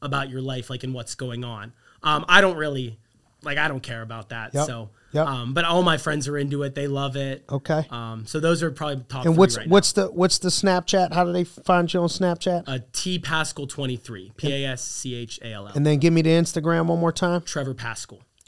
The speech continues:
Speaker 2: Trevor Pascal, spell it for him.
Speaker 1: T R E V O R P A S C H A L L.
Speaker 2: Okay.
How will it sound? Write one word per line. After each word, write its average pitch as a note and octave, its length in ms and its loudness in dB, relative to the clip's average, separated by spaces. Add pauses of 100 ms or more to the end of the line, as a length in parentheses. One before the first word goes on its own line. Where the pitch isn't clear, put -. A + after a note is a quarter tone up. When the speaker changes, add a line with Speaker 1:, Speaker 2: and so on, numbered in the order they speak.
(120)
Speaker 2:
Trevor D#3+ 360 4
Pascal, E3 520 2
spell E3 320 6
it D3+ 60 2
for D#3 280 2
him. C3+ 80 0 (320)
Speaker 1:
T E3 200 -4
R D#3 160 -4
E D3+ 160 -8
V D3 300 -8
O C#3+ 280 -8
R C3+ 300 -6 (140)
P C#3+ 200 -4
A C3+ 160 -2
S C3 180 -6
C - 360 -8
H B2 260 -8
A A#2+ 100 -12
L G#2+ 140 -10
L. A2 260 -18
Speaker 2:
Okay. C3+ 420 2